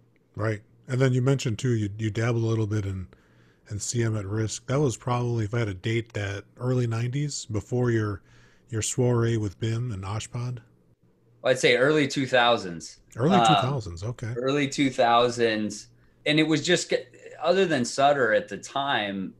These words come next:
Speaker 2: nobody was, I mean, Sutter really didn't start implementing I P D on more than one or two pilot projects until, like, two thousand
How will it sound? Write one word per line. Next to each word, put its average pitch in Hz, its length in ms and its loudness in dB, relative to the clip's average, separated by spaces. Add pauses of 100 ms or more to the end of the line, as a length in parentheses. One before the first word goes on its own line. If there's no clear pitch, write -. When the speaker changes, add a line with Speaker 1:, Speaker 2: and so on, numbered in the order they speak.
(120)
Speaker 2:
nobody 135 400 0
was, 113 240 -6
I 123 60 -2
mean, 131 180 2
Sutter 160 480 2
really 123 300 -2
didn't 113 260 0
start 110 440 2
implementing 107 840 -2 (440)
I 123 200 2
P 123 200 -4
D 113 320 0
on 104 320 0
more 110 400 0
than 104 260 0
one 110 180 -2
or 107 100 -2
two 104 220 -8
pilot 113 440 0
projects 92 540 -2
until, 98 320 -4
like, 87 240 -4
two 110 160 -10
thousand 92 520 -2